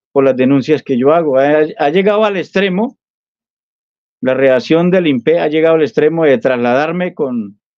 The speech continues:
falsos positivos, eh, con informes mentirosos.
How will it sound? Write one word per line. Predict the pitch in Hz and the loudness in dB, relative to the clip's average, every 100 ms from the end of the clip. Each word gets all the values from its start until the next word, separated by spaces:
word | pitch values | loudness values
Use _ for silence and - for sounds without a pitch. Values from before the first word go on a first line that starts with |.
| _ | _
falsos | 139 147 160 151 | -4 -2 -4 -2
positivos, | 139 120 113 151 175 175 - _ _ _ _ - - | -2 -2 -2 -2 0 -2 -4 _ _ _ _ -12 -2
eh, | 135 131 120 | 2 4 2
con | 135 131 | 0 0
informes | 120 143 160 170 165 - | 2 2 0 0 -2 -2
mentirosos. | 139 135 117 151 185 202 226 226 | -4 -4 -2 0 0 2 0 -2